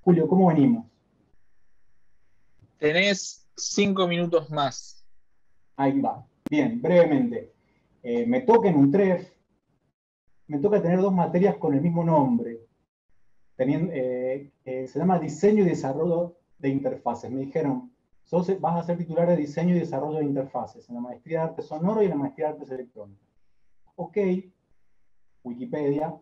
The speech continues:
Speaker 1: que es una interfaz. Lo primero que tuve que averiguar es a qué nos referimos con interfaz. Uno de esos grandes conceptos que uno más o menos sabe de qué se tratan, pero si lo apuran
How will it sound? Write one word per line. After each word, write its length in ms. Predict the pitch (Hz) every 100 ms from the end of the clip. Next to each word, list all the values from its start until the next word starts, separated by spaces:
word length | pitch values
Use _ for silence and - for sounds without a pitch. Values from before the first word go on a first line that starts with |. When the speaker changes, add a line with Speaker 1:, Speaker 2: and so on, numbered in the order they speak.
| _ _ _
Speaker 1:
que 80 | 123
es 120 | 120
una 100 | 127
interfaz. 520 | 120 123 123 160 113
Lo 160 | 113 101
primero 560 | 107 131 156 170 170 - _ _ _ _ -
que 120 | 107
tuve 260 | 143 156 156
que 80 |
averiguar 400 | 131 120 123 156
es 100 | 170
a 120 | 131 117
qué 140 | 147
nos 140 | 143
referimos 360 | - - 139 143
con 140 | 127
interfaz. 560 | 120 123 117 165 135 - - _ _
Uno 160 | 151 160
de 60 |
esos 180 | 160 170
grandes 280 | 160 175 175
conceptos 540 | 143 131 143 160 -
que 300 | - 139 - - _ _ _ _
uno 220 | - 185 180
más 160 | 175
o 60 | 170
menos 280 | 175 185 -
sabe 300 | 175 185 165
de 100 | 151
qué 80 |
se 160 | 165 160
tratan, 400 | 156 190 190 170
pero 160 | 131 120
si 120 | 120
lo 100 | 120
apuran 580 | - 170 190 202 202